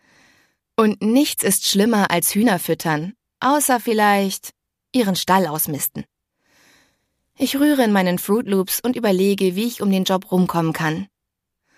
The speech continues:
<sighs> Mir fällt nichts ein. "Es sind doch eure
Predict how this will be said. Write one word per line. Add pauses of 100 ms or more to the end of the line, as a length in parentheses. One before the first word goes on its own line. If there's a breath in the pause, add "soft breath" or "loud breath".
(640 soft breath)
<sighs>
Mir
fällt
nichts
ein. (1500 loud breath)
"Es
sind
doch
eure